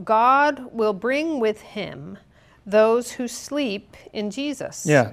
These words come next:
Speaker 2: those who, who, who are died and are in Jesus, they'll come too.
Speaker 1: "For this we say to you by the word of the Lord, that we who are alive and remain until the coming of the Lord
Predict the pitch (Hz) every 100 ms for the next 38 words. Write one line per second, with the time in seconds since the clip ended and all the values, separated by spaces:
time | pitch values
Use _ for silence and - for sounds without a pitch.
0 | - 135 156 151 - 156 - 143 139 139
1 | 139 131 123 139 135 143 143 - 135 127
2 | 120 120 131 131 131 143 131 123 117 -
3 | - - _ - 143 143 147 - 156 139
4 | 180 139 - - _ _ _ _ _ _
5 | - - - - _ - - 254 285 349
6 | - 269 247 - 240 226 220 226 208 208
7 | 202 - 196 196 190 180 196 240 254 226
8 | 220 196 160 - - - - _ _ _
9 | 196 190 190 202 254 277 294 311 240 220
10 | 135 190 175 180 233 254 170 156 170 196
11 | - 190 185 190 202 240 247 208 190 196
12 | 220 196 - 240 220 196 180 180 240 254
13 | 180 180